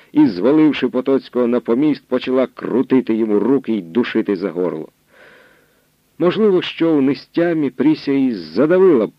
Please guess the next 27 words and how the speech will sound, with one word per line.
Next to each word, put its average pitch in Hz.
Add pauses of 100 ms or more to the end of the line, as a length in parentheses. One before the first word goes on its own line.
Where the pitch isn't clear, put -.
поляка, 92
коли 131
б 101
на 104
крик 147
його 104
не 104
вбігли 104
гайдуки 104
і 127
не 117
вирвали 107 (320)
знесиленого 107
пана 120
з 87
рук 107 (120)
розлютованої 95
козачки. 82 (760)
Ледве 113
зводячи 104
дух, 131 (400)
Потоцький 143
сказав 127
кинути 135
Прісю 131
в 110
льох -